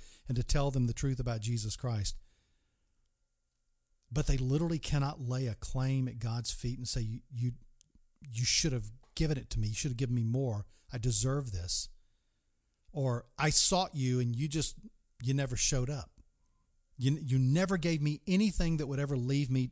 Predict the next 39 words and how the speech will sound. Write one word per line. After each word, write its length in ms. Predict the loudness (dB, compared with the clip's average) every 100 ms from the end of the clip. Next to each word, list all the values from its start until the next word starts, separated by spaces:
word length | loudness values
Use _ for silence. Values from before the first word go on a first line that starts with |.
| -2
lead 260 | 0 0
me 160 | 0 0
to 160 | 0 -2
you, 220 | -2 -2
God." 320 | -2 -4 -10 -16 -20 _ _ _ _ _ _ _ -10
That, 180 | -8 -8 -12 -20 _ _ -20 -20 -20 _ _ _
that's 160 | 2 2
just 180 | 2 0
not 120 | -4
true. 280 | -6 -6 -8 -18 -20 _ _ _ _ _ _ _ _ _ _ _ -2
Here's 200 | 0 4
a 60 |
sixth 440 | 4 2 -2 -10 -12 -8
reason, 360 | -4 -2 -2 -6 -12 _ _ _ _ _ -2
depending 220 | 0 0
on 80 | -2
how 40 |
you're 80 | -4
counting, 260 | -6 -6 -6
maybe 160 | -4
number 140 | -4 -4
seven, 280 | -6 -8 -12 _ _ _ _ _ _ -20 _ _ 0
is 120 | 2
that 140 | 2
one 200 | 4 4
day 120 | 4 2
the 120 | 2
world 260 | 2 0
actually 320 | -2 -2 -2 0
will 220 | -2 -2
hear. 300 | -4 -8 -10 -20 _ _ _ _ _ _ -8
I'm 100 | -2
not 140 | 0
talking 180 | 2 0
about 100 | -2
the 80 | -2
whole 180 | -2 -2
world 280 | -4 -4 -6
here. 200 | -8